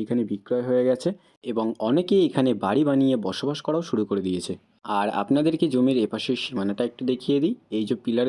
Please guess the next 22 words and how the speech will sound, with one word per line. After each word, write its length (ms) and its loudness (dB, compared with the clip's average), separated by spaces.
দেখছেন, 320 -2
এই 100 0
পিলার 240 0
বরাবর 360 2
জমির 260 0
সীমানা 260 0
একদম 200 -2
ওপাশ 180 -4
পর্যন্ত 300 -2
চলে 240 0
গেছে। 180 -2
ওপাশের 380 -4
জমির 240 0
আল 160 -2
বরাবর 300 0
জমির 320 -2
ওপাশের 380 -6
সীমানা 380 -4
রয়েছে। 240 -2
বারো 360 0
ফুট 160 2
চওড়া 280 2